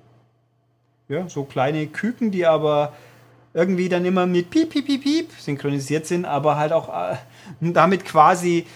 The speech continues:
irgendwie Emotionen ausdrücken und die Charaktere verstehen aber, was die sagen. Es ist total ba-, bizarr irgendwo und doof. Und dann zwischendurch gibt's immer wieder mal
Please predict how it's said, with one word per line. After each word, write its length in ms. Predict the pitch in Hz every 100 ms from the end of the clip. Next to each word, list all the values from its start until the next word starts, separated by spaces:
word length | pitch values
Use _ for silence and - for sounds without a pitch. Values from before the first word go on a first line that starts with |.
| - -
irgendwie 520 | 165 170 165 170 170
Emotionen 500 | 165 160 - 175 226
ausdrücken 440 | 226 220 220 226
und 120 | 208 180
die 80 |
Charaktere 400 | 170 165 160 160
verstehen 340 | 151 139 165 214
aber, 220 | 196 175
was 140 | 170
die 100 | 170
sagen. 320 | 139 147 185 190
Es 120 | 190
ist 240 | 220 214
total 440 | 240 - 202 220 226
ba-, 260 | 220 - 180 - _ _ -
bizarr 560 | 175 - 135 160 202 -
irgendwo 480 | 156 165 156 151 160
und 140 | 151
doof. 240 | 151 202 202
Und 80 |
dann 140 | 170 156
zwischendurch 420 | 208 208 196 196
gibt's 200 | 190 -
immer 200 | 180 185
wieder 160 | 180 175
mal 360 | 160 156 165